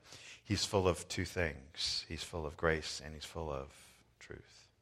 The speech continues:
And then it would say, "For the law was given through Moses, grace and truth came through Jesus Christ." We need grace and we need tr-,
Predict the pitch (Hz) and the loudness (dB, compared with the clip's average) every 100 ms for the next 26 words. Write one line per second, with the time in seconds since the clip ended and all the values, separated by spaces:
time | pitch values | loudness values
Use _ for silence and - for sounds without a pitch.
0 | _ _ _ _ _ _ _ _ _ _ | _ _ _ _ _ _ _ _ _ _
1 | _ _ - - - - 80 76 78 80 | _ _ -16 -16 -16 -8 -4 -2 -2 2
2 | - 80 78 - 78 76 78 80 80 90 | 6 6 4 0 4 10 10 10 4 0
3 | 78 82 90 82 80 82 78 76 - - | 0 -2 0 2 0 0 -2 0 -2 -4
4 | - _ _ _ _ _ _ _ - 80 | -8 _ _ _ _ _ _ _ 0 2
5 | 76 - 85 - 67 - - 67 67 76 | 2 0 -2 -4 -6 -8 -8 -8 -8 -10
6 | 71 67 71 - - 73 60 - - 76 | -8 -10 -10 -10 -6 -6 -6 -10 -10 -10
7 | 69 69 82 92 110 - - - - 85 | -12 -2 0 2 2 -2 -2 -6 -12 -14
8 | 78 73 76 - | -14 -14 -12 -12